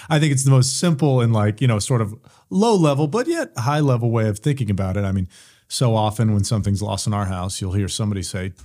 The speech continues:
"Tony, Tony, turn around. What is lost shall be found." Um, and so, which is maybe not quite a prayer. Maybe if we had a little amen at the end or <laughs> sign of the cross at the beginning. But the point being just,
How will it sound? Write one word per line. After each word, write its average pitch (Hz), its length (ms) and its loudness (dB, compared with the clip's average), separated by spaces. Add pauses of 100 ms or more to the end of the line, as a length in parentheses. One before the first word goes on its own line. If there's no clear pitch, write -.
(160)
"Tony, 110 240 2
Tony, 104 320 2
turn 110 240 0
around. 107 380 0
What 110 100 0
is 104 120 -2
lost 107 260 -2
shall 117 180 -2
be 101 100 -2
found." 123 440 0 (380)
Um, 120 360 2
and 113 140 2
so, 104 440 0 (280)
which 120 240 2
is 113 300 2
maybe 147 240 4
not 120 160 2
quite 127 240 0
a 110 40 0
prayer. 127 520 2
Maybe 131 160 4
if 110 100 -2
we 123 80 2
had 110 140 2
a 107 40 0
little 113 240 0
amen 127 460 4
at 117 120 2
the 123 120 4
end 120 240 6
or 113 80 4
<laughs> 92 60 0
sign - 340 -4
of 131 80 2
the 135 60 -4
cross - 360 -2
at - 60 -4
the 131 60 -2
beginning. 131 360 2 (400)
But 147 380 2
the 139 80 2
point 156 300 2
being 147 320 4
just, 113 280 0